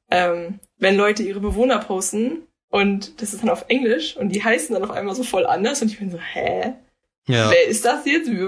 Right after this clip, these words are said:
Speaker 1: Aber meiner heißt irgendwie anders und keine Ahnung. Finde ich ein bisschen schade. Das hätten die halt echt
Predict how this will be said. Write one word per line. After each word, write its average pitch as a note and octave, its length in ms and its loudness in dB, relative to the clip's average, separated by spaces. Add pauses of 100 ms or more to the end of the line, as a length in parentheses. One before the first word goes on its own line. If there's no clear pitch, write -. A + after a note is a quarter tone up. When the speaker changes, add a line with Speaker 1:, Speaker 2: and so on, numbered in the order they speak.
(180)
Speaker 1:
Aber F3+ 220 4
meiner G3 340 0
heißt A3+ 160 2
irgendwie G#3 240 2
anders C#4 320 2
und G#3 180 -2
keine G3+ 240 -2
Ahnung. A3 220 0 (220)
Finde D4+ 180 2
ich D#4 80 0
ein C4+ 60 2
bisschen B3+ 260 2
schade. A3 300 2
Das E3+ 180 2
hätten A#3 180 -2
die A3+ 100 4
halt G#3 140 2
echt - 340 -8